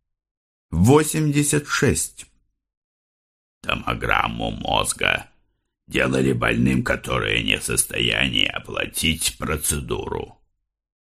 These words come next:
Делали за счет лечебного учреждения. Недешевую процедуру, замечу".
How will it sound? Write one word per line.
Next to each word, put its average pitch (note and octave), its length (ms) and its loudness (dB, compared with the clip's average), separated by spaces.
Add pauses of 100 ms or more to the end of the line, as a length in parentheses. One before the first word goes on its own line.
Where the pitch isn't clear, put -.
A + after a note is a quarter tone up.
Делали C2+ 680 2
за C2 180 -4
счет D2+ 340 2
лечебного D#2 680 2
учреждения. C2+ 1080 -2 (800)
Недешевую B1+ 1120 2
процедуру, G#1 800 -2
замечу". - 800 -8